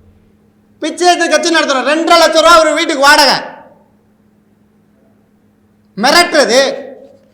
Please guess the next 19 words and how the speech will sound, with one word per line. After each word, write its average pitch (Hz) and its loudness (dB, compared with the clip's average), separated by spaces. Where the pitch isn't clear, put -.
ஈழத்திலிருந்து 311 2
ஒருத்தனை 247 0
கால் 262 2
பண்ண 240 -2
சொல்றது, 196 -4
தமிழ் 330 2
தேசியம் 302 2
வளர்ந்துகிட்டு 302 0
இருக்கு, 262 2
இந்த 285 0
நேரத்துல 349 2
நீங்க 285 0
இப்படி 269 -2
பண்ணுனா, 302 0
இல்லைன்னா 285 0
கல்யாண 330 4
சுந்தரம் 294 -2
கட்சியை 330 0
கட்டமைச்சிருப்பார். 302 0